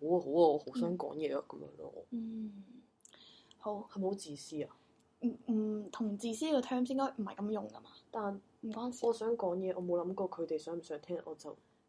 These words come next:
Speaker 1: 逼
Speaker 2: 其實，
Speaker 1: 佢哋聽我講嘢喎。
Speaker 2: 其實我又覺得，我又覺得我哋好多時候，我覺得呢種唔係自私咯，即係好多時候，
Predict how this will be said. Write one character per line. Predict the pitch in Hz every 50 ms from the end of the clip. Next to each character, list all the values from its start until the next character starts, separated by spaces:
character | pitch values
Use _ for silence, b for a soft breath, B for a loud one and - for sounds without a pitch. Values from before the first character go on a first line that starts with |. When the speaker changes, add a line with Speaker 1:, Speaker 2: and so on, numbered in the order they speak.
| _ _ _ _
Speaker 1:
逼 | - 247 - 196
Speaker 2:
其 | 277
實， | - 302 -
Speaker 1:
佢 | - 185 -
哋 | - -
聽 | - - 349
我 | -
講 |
嘢 | 320
喎。 |
Speaker 2:
其 |
實 | 302 320 330
我 | -
又 | 320 330
覺 | 339 - 349 -
得， | 440 440 - - - _ _ _ -
我 | -
又 | 311 311 311
覺 | 311
得 | 311 381 392 - -
我 | - 262 254
哋 | 254 240 233 226 - B B B B B
好 | - - 240 233
多 | 285 214 214
時 | - - 233
候， | - - -
我 | 269
覺 | 269 320
得 | 311 403 427
呢 | 403 392
種 | 392 370 359
唔 | 339 254
係 | 233 254
自 | - - 220 208 208
私 | 208 - 277 285 285
咯， | 285 285 285 285
即 | - 359
係 | 359 311
好 | - - 233 240 262
多 | 262 302 330
時 | 339 - 214 - - -
候， | 98 - -